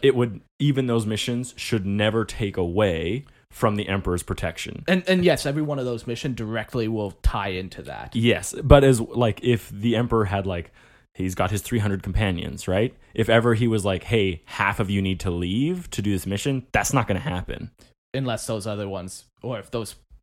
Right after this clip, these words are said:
Speaker 2: unless he fills up the
Speaker 1: Exactly,
Speaker 2: Yeah, like
Speaker 1: yes. Until, unless, like, his, his protection should never be diminished in
Speaker 2: Yeah.
Speaker 1: order for them to act outside in the galaxy.
Speaker 2: Yeah. So, like, they're right beside the Emperor at all times.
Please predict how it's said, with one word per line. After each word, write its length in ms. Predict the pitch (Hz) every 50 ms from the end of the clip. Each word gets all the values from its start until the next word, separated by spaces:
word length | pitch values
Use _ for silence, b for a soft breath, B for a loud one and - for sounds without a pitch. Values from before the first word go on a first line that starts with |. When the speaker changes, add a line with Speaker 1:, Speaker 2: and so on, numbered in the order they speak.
| _ - -
Speaker 2:
unless 220 | 139 147 131 -
he 80 | - 117
fills 320 | - - 175 143 123 113
up 220 | 123 107 - -
the 240 | - 110 98 87 80 -
Speaker 1:
Exactly, 640 | 117 117 98 101 90 90 107 107 104 101 95 - 87
Speaker 2:
Yeah, 120 | 90 87 -
like 80 | -
Speaker 1:
yes. 240 | 98 90 82 - -
Until, 400 | 113 113 110 - - 139 123 117 -
unless, 600 | 101 104 104 107 107 110 110 110 - - - - b b b
like, 160 | - 110 104 -
his, 220 | - 151 135 120
his 260 | - 113 107 165 170
protection 560 | 151 - 147 - 123 107 95 - 107 101 98
should 260 | 95 - - 113 98 95
never 360 | 104 104 101 98 95 101 98
be 440 | 90 78 104 95 90 90 87 85 82
diminished 760 | - - 110 104 98 101 110 117 107 95 90 90 - - -
in 120 | - 107 104
Speaker 2:
Yeah. 80 | 90
Speaker 1:
order 140 | 95 - 95
for 140 | - - 101
them 180 | 90 92 92 80
to 200 | - - - -
act 300 | 90 90 92 - - - -
outside 580 | 90 92 85 85 - - - 87 82 80 85 82
in 80 | 82 80
the 60 | 82 -
galaxy. 500 | - - - 50 60 - - - - -
Speaker 2:
Yeah. 200 | - 110 92 - - - B B B B B B
So, 260 | B - - 147 135 131
like, 340 | 127 131 120 117 107 - - -
they're 320 | - - 156 160 147 131
right 280 | 123 135 139 139 143 -
beside 380 | - 143 - - 120 117 113 104
the 120 | 113 107
Emperor 300 | 104 98 - - 104 98
at 120 | 95 - -
all 160 | - 92 87 85
times. 480 | - - - 78 55 50 - - -